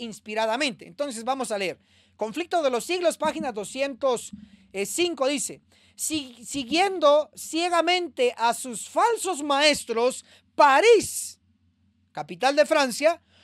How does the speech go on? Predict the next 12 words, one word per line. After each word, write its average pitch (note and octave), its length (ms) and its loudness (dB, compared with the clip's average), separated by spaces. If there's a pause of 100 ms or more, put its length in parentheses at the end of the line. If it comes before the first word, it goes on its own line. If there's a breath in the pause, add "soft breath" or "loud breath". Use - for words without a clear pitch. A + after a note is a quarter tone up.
(180 soft breath)
como B3 280 2
en B3 120 0
otro F4+ 340 -2
tiempo D#4 420 2
Jerusalén, C#4 920 0 (400 soft breath)
no E4 440 2
conoció D#4+ 540 2
el F4+ 100 -2
tiempo E4 560 0
de B3+ 140 2
su C4+ 180 -12
visitación C4 920 0